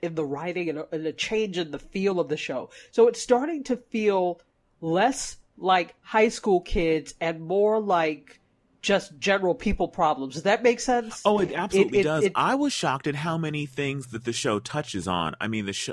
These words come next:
Speaker 2: the show, uh, touches on class differential. Um, there's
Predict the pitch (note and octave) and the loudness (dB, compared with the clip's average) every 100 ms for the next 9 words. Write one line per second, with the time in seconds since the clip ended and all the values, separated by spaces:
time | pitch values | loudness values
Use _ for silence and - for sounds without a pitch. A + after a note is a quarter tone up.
0 | - G#2+ G#2+ B2+ C3 C3+ - A2+ G#2 F#2 | -8 -8 -4 -2 -2 -4 -8 -4 -2 -4
1 | - A2 - A2+ G2+ F#2 E2+ - - G2+ | -4 -8 -6 -4 -2 -2 -8 -14 -6 -2
2 | G#2 A2 C3+ F#2 B2 B2+ C3 C3 - C3+ | 0 0 -4 -4 -4 -2 -6 -6 -6 -4
3 | B2+ B2+ B2+ - - - - - - A2 | -2 -4 -6 -10 -20 -20 -20 -18 -6 -2
4 | G#2 G2+ G2 F#2+ - G2 A2 A2 A2 A2 | -2 -2 -2 -4 -8 -6 0 0 0 -4